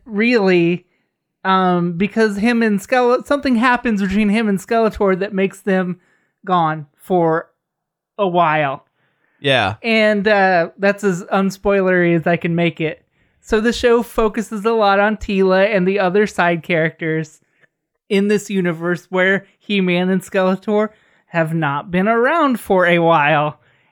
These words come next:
Speaker 1: And that's an interesting conceit.
Speaker 2: It is.
Speaker 1: <laughs>
Speaker 2: Yeah, absolutely.
Speaker 1: It, it kicks time forward.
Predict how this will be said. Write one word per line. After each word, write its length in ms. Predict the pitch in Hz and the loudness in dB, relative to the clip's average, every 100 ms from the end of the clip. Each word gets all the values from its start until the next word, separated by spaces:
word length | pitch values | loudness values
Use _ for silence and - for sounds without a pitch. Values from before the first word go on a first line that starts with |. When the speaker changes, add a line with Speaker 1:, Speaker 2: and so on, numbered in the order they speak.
| _ | _
Speaker 1:
And 180 | 202 220 | -4 -2
that's 240 | 220 226 | -2 -2
an 180 | 240 240 | -2 -2
interesting 880 | - 269 262 - 247 - 262 254 233 _ _ | -2 -4 -4 -4 -6 -2 -2 0 -2 _ _
conceit. 560 | - 240 - 330 247 - | -2 -2 0 0 0 0
Speaker 2:
It 160 | 220 | 2
is. 480 | 381 320 104 - - - | 2 2 0 -6 -4 -2
Speaker 1:
<laughs> 40 | - - - - | -2 -4 -6 -2
Speaker 2:
Yeah, 380 | 339 175 107 - - | 0 0 -2 -8 -6
absolutely. 680 | 285 - 247 320 190 117 | -4 -4 0 0 0 -2
Speaker 1:
It, 140 | 269 302 | -2 -2
it 200 | 240 - _ _ _ | -4 -6 _ _ _
kicks 300 | - 277 285 - | -4 -4 -4 -10
time 360 | - 302 285 | -4 -2 -2
forward. 560 | - 240 208 196 220 | -2 0 2 2 0